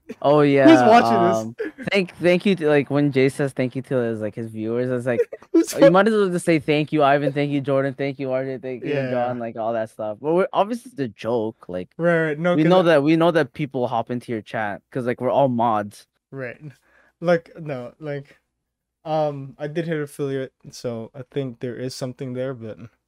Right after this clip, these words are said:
Speaker 2: <laughs> yeah, whenever you say that, I'm like, "Oh, God." Or Jordan, the fact, you know how many times Jordan got, like, Jordan was supposed to be here,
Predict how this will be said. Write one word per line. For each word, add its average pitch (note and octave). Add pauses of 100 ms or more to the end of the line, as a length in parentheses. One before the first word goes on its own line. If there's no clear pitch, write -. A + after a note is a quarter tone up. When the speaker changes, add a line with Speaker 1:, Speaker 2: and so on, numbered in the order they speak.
(760)
Speaker 2:
<laughs> F#3
yeah, D#3
whenever D#3
you E3
say D3
that, D3
I'm C3+
like, C#3
"Oh, D3
God." C3 (880)
Or G#3+
Jordan, G#3+
the F3+
fact, F#3+ (380)
you G3+
know C#4+
how A#3+
many C#4
times G#3+
Jordan E3
got, D#3
like, C3+ (800)
Jordan F3
was E3+
supposed -
to C3
be B2+
here, G2+